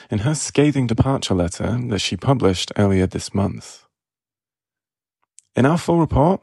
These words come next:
Home Affairs editor Charles Hymas has the details on exactly what was agreed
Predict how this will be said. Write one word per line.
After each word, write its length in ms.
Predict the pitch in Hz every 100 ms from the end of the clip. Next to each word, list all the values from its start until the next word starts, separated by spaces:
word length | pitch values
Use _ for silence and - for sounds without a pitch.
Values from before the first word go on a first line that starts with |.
| -
Home 220 | 131 131
Affairs 340 | 120 123 123
editor 320 | - 110 -
Charles 360 | 98 - 110 104
Hymas 640 | - 104 120 160 175 - - - - -
has 240 | 147 147
the 80 | 135
details 580 | 139 139 - 101 98 - -
on 80 |
exactly 460 | 101 90 117 - 104
what 280 | 95 143 -
was 140 | 147
agreed 540 | 131 127 120 101 -